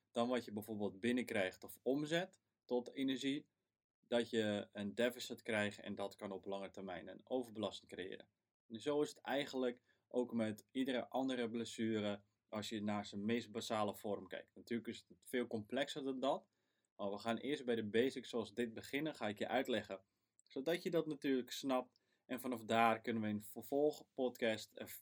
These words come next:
verder en dieper op bouwen. Waar staat vif H voor? De vif staat voor volume,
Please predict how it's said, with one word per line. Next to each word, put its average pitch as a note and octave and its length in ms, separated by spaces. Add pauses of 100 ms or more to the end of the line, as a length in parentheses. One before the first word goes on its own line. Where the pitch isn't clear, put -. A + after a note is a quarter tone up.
(140)
verder A#2+ 540
en A2 180
dieper A2 360
op F#2+ 140 (160)
bouwen. G#2 400 (460)
Waar B2 300
staat A#2 420
vif - 360
H G2 300
voor? - 200 (600)
De A2+ 140
vif F3+ 420
staat B2 380
voor F#2 280 (160)
volume, D3 640